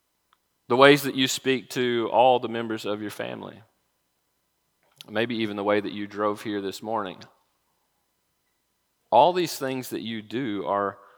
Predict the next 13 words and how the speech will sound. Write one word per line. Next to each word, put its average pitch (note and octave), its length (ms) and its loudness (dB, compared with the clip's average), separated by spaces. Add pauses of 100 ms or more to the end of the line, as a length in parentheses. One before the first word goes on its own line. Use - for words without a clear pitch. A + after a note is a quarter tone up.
(200)
are G#2 80 0
spiritual D3 520 -6
in G#2 80 -6
nature. B2+ 240 -4
You're A#2 280 -2
always C3+ 480 4
doing C#3 320 -4
them A2 180 -2
in D#3+ 260 2
relation B2 540 2
or A2 140 2
in F3 260 4
orientation D3 1000 2